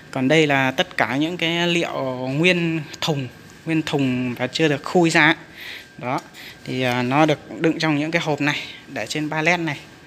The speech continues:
Đó thì, à, đó là những thứ. Đây, mình, à, đây là một cái số khi cái main nó đã được gắn xong ấy các bạn. Đó, các bạn thấy không? Nó được gắn xong thì nó có những cái con tụ như này.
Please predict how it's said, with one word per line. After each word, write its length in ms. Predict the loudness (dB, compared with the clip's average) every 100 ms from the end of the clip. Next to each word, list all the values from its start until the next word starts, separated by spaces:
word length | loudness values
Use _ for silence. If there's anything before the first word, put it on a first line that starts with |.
| -20 -20 -20 -20 -20 -20 -20 -14
Đó 160 | 0 0
thì, 260 | 0 -2 -4
à, 120 | -6 -8 -20 -20 -20 -20 -12
đó 220 | 0 4
là 440 | 6 6 4 2 0
những 240 | 0 0 0
thứ. 300 | 0 0 -4 -14 -20 -14
Đây, 180 | 0 0 0 -12 -8
mình, 280 | -6 -4 -4
à, 240 | -6 -6 -2
đây 180 | -2
là 140 | 0 -2
một 180 | -4 -6 -2
cái 100 | -2
số 440 | 0 0 0 -2
khi 200 | -2 -4
cái 180 | -2 0
main 340 | 4 4 4 2
nó 120 | -2
đã 120 | -4
được 180 | -4 -4
gắn 200 | -4 -4
xong 280 | -4 -4 -4
ấy 80 |
các 100 | -4
bạn. 160 | -4 -6 -8
Đó, 200 | -4 -2
các 100 | 0
bạn 160 | 0 -2
thấy 160 | -2 -2
không? 100 | -4 -10 -18 -18 -18 -18 -8
Nó 160 | -4
được 160 | -4 2
gắn 180 | 2 2
xong 220 | 0 0
thì 140 | -2
nó 240 | -4 -4 -4 -4
có 100 | 0
những 220 | 0 0
cái 140 | -2 0
con 200 | 0 0
tụ 180 | -2 -2
như 260 | -2 -2
này. 180 | -2 -4